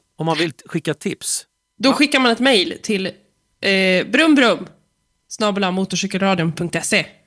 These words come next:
Speaker 1: Yes, svårare är det inte. Eh, då stänger vi,
Speaker 2: Exakt.
Speaker 1: vi stänger butiken för, för nu då, så hörs vi om en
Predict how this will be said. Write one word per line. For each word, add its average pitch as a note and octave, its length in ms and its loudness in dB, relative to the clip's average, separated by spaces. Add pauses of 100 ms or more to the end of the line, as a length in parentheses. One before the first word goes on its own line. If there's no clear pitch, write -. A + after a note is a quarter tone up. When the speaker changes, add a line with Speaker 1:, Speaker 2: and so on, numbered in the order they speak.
(100)
Speaker 1:
Yes, - 560 -4 (120)
svårare F#3 540 0
är F#3 80 2
det F#3+ 60 -2
inte. - 180 -10 (1160)
Eh, D3 140 -2 (180)
då G3+ 180 -2
stänger C4 340 2
vi, C4 80 -2
Speaker 2:
Exakt. - 160 -6
Speaker 1:
vi A#3 80 -2
stänger C4 340 0
butiken A3 440 -2
för, F#3+ 240 -2
för G3 160 -4
nu A#3 220 2
då, C#3+ 100 2
så F#3 120 -2
hörs A3 240 2
vi G3 60 2
om E3+ 160 0
en D#3 460 -2